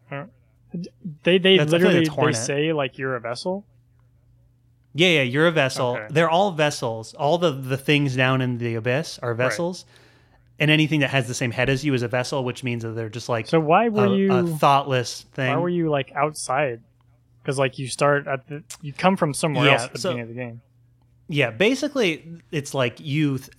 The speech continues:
Speaker 2: th-, this isn't really spelled out anywhere, but the, the idea is that the, the knight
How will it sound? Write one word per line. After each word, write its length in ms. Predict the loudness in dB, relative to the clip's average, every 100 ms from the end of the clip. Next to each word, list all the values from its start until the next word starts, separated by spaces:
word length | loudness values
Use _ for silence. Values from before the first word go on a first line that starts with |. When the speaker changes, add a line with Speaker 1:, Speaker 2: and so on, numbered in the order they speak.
| -14 -12 -4
Speaker 2:
th-, 140 | -2 2
this 220 | 0 0
isn't 140 | -2
really 160 | 0 -2
spelled 260 | 2 2
out 140 | 4 2
anywhere, 320 | 0 2 0
but 160 | 0 -2
the, 160 | -4
the 180 | -2 0
idea 240 | 0 0
is 80 | -2
that 200 | -4 -6 -10 -8
the, 300 | -2 -2 0
the 160 | -2
knight 320 | 0 0 -2